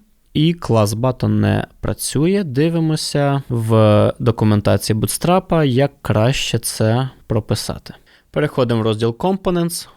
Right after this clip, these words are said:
в ньому шукаємо Buttons і дивимося, що ми можемо зробити. Ми бачимо, що кнопки виконані за допомогою класу B T N і далі розфарбовані за допомогою B T N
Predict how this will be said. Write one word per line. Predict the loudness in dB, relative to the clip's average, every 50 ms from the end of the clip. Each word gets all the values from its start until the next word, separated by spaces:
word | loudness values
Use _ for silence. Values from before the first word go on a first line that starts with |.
| _
в | -12 -6 -4
ньому | -2 0 0 0 0 -2 -4
шукаємо | -6 -8 -10 -6 -4 -2 -2 -2 -2 -4 -6
Buttons | -8 -2 0 0 0 0 -2 -6 -6 -6 -8 -12 -14 _ -20 -20 -20 -20 -20 -20 -20 -20 -20 -20 -20 -20 -20 -20 -20 -20 -20 -20 _ -20 _ _ _ _ _ _
і | -4 -4
дивимося, | -2 0 0 2 2 2 0 0 -2 -2 -2 -2 -2 -2 -2 -4 -8 -16 -20 -20 -20 -20 -20 _ -20 _
що | -20 -20 -20 -18 -12 -8 -4 -4 -2 -2 -2 -4 -6 -10 _ _ _ _ _
ми | -6 -4 -2
можемо | -2 -2 -2 -2 -2 -4
зробити. | -4 -6 -6 -6 -6 -8 -10 -12 -18 -18 _ _ _ -20 -20 -20 _ -10
Ми | -4 -4 -2
бачимо, | 0 2 2 0 0 0 -2 -2 0 0 -2
що | -4 -6 -12 -4 -2 0 0 0 -2
кнопки | -4 -4 -2 -2 -2 -2 -4 -6 -8 -8 -8 -8 -10
виконані | -6 -4 -2 -2 -2 -2 -4 -4 -2 -2 -2 -4 -4
за | -4 -4 -4 -4
допомогою | -4 -4 -4 -4 -4 -2 -2 -2 -2 -2 -2 -4 -4
класу | -4 -2 -2 0 0 -2 -4 -6 -8 -10 -10 -10 _ -12
B | -6 -4 -4 -4 -4 -4
T | -6 -8 -6 -4
N | -4 -2 -2 -2 -4 -6 -6
і | -4 -2 -2
далі | 0 0 0 2 2 2 2 2 2 2 0 -2 -4
розфарбовані | -2 0 0 0 -2 -4 -4 -4 -4 -2 -2 -2 -2 0 0 -2 -2 -2
за | -4 -4
допомогою | -4 -6 -6 -4 -2 0 0 0 0 -2 -4
B | -2 -4 -6
T | -6 -4 -6
N | -6 -4 -6 -6 -10